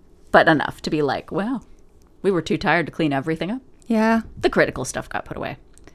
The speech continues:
Speaker 2: Good.
Speaker 1: Yeah. So
Speaker 2: It
Speaker 1: that
Speaker 2: was really good. I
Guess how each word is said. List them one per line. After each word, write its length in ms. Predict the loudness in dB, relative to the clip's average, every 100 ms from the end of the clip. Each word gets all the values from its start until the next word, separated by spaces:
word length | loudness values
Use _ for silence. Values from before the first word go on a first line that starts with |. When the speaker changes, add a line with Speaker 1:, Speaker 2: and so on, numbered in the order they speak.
| -20 -20 4
Speaker 2:
Good. 280 | 6 8 4 -6 2
Speaker 1:
Yeah. 180 | 2 2 -12 -20
So 220 | 0 4 8
Speaker 2:
It 40 |
Speaker 1:
that 80 | 10
Speaker 2:
was 200 | 8 6
really 480 | 2 4 6 6 6
good. 240 | 4 2 2
I 180 | -2